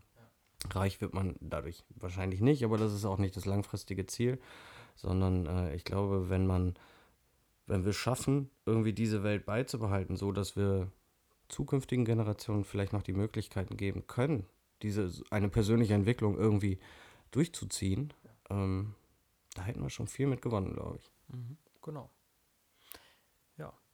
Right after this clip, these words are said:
Speaker 2: Ja,
Speaker 1: Ansonsten
Speaker 2: ansonsten, ähm, ist es, glaub ich, ein Thema, worüber man ewig reden kann, gerade so auch,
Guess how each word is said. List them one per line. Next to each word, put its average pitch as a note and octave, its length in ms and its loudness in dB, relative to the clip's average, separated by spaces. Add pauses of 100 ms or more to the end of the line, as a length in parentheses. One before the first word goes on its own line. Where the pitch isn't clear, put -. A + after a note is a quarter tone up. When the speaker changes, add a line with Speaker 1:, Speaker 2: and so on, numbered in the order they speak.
(380)
Speaker 2:
Ja, A2+ 160 4
Speaker 1:
Ansonsten F#2+ 200 -4
Speaker 2:
ansonsten, A#2+ 800 2
ähm, G#2+ 300 2
ist - 160 -6
es, - 60 -10
glaub A#2 120 0
ich, G#2+ 60 6
ein G#2 60 6
Thema, B2 240 4
worüber A#2+ 300 2
man A2+ 160 4
ewig C3+ 320 -2
reden G2 180 0
kann, A2 260 -4
gerade G2+ 280 -2
so G2+ 220 0
auch, G2 220 -2